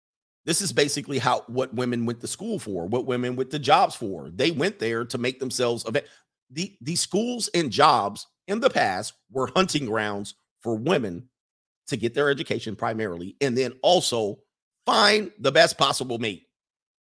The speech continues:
Because as I said before, once you leave college, the mate selection gate opens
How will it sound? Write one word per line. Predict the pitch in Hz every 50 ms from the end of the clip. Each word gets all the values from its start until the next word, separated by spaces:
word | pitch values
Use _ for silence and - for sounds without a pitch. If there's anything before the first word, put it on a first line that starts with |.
| _ -
Because | 117 113 131 123 107 -
as | - 120 123 120 135
I | 160
said | 147 - 160 151 139
before, | 151 156 - 196 202 190 110 82 - _ _ _ _ _ _ _ _ _ _
once | 92 110 139 160 - -
you | 185
leave | 190 190 202 214 196 -
college, | - - 196 190 170 139 123 117 127 127 - - - _ _ _ _ _ _ _ _ 113
the | 139 139
mate | 135 143 160 - - -
selection | - 156 156 151 143 143 - - 127 120 110
gate | 101 131 131 139 135 131 _ - 131
opens | 139 135 135 120 113 110 -